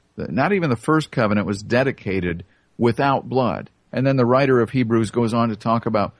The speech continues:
Moses and, and the law and the, and the, the blood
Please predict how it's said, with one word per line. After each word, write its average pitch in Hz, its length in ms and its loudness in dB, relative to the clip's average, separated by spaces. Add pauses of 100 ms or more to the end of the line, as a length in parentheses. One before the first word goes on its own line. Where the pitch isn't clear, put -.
(160)
Moses 113 640 0
and, 92 140 -4
and 98 200 -2
the 101 60 2
law 104 420 2
and 82 100 0
the, - 80 0
and 90 200 -2
the, 87 80 -2 (180)
the 95 80 -6
blood 104 560 0